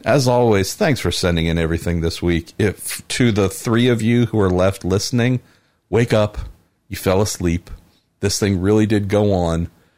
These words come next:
for three hours. And with the hour and a half that I did in part one,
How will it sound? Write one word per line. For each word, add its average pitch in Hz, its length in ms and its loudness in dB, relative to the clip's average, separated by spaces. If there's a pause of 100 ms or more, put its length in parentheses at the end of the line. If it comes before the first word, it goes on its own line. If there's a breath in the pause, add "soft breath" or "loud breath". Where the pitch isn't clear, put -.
(140 soft breath)
for 90 540 0
three 110 420 -2
hours. 78 540 0 (480 soft breath)
And 90 360 0
with 98 180 -2
the 98 180 -2
hour 107 200 0
and 107 100 2
a 95 40 2
half 95 280 -2
that 90 100 0
I 90 100 2
did 92 240 0
in 90 80 -4
part 92 320 -2
one, 85 500 -2